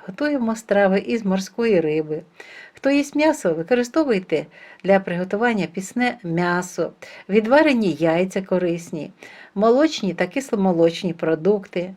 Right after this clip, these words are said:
макаронні вироби, відварені та свіжі овочі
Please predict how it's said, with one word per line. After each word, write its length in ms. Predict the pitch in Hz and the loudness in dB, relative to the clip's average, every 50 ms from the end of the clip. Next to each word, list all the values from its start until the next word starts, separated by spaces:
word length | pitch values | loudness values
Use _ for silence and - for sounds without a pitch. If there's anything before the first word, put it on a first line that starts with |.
| _ - | _ -6
макаронні 720 | 175 180 180 - 190 185 185 180 190 226 254 254 240 202 | -4 -4 -2 0 2 2 4 4 4 2 2 2 0 -2
вироби, 680 | 156 147 156 165 180 180 185 190 180 170 175 170 170 170 170 - _ _ _ - - - - - - - - - _ - | -2 -2 0 2 4 4 4 2 2 0 -2 -4 -4 -6 -8 -14 _ _ _ -12 -12 -12 -12 -14 -16 -20 -20 -16 _ -2
відварені 720 | 170 196 202 185 185 214 247 277 294 294 285 254 254 240 | 0 0 2 2 2 2 4 4 4 4 4 2 2 0
та 180 | - - 214 202 | 2 0 0 0
свіжі 460 | - - 202 208 233 214 220 240 - | 0 -2 -2 -2 -2 -2 -2 -2 -2
овочі 720 | - 202 185 185 180 175 185 190 190 - - 202 185 180 | 0 2 2 4 4 2 2 -2 -2 -4 -2 -2 0 0